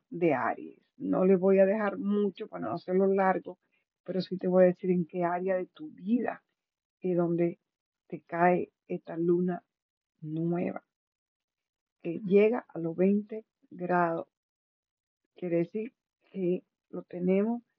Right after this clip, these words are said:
ya casi en unos días más, eh, unos, digamos, diez días más, el signo se va ¿a dónde? A Piscis, pero ahorita estamos en Acuario.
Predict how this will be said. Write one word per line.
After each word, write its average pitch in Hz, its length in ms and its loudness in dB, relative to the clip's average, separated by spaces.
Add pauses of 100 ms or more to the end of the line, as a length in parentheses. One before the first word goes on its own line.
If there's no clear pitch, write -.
(440)
ya 175 280 0
casi 196 640 -2 (520)
en 175 280 -2
unos 190 220 2
días 196 280 2
más, 233 260 0 (760)
eh, 170 640 0 (1120)
unos, 202 680 0
digamos, 196 440 0
diez 202 180 8
días 202 200 2
más, 285 240 2 (840)
el 175 180 -6
signo 220 380 2
se 202 140 2
va 190 160 6
¿a 196 40 4
dónde? 294 400 2 (400)
A 175 140 -6
Piscis, 170 500 -12 (460)
pero 165 200 -6
ahorita 180 240 -4
estamos 226 300 -6
en 220 60 -4
Acuario. - 500 -14